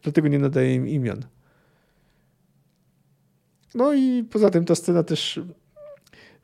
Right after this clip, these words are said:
poniekąd zapowiada to, co wkrótce będzie się działo, że każdy będzie chciał spłodzić dziecko z Ciri lub, mm,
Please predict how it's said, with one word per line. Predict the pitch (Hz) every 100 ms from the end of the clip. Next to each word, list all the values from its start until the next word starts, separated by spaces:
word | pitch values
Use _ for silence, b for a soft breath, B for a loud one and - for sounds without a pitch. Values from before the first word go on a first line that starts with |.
| -
poniekąd | 170 185 175
zapowiada | 170 170 190 180 151
to, | 147
co | 160
wkrótce | - 180 - 156
będzie | 156 156
się | -
działo, | 156 170 143 147
że | 151 147 B B B -
każdy | 180 170 165
będzie | 165 156
chciał | 151 156
spłodzić | - 165 156 143
dziecko | 147 147 - 139
z | -
Ciri | 165 147 143
lub, | 139 143 -
mm, | 190 143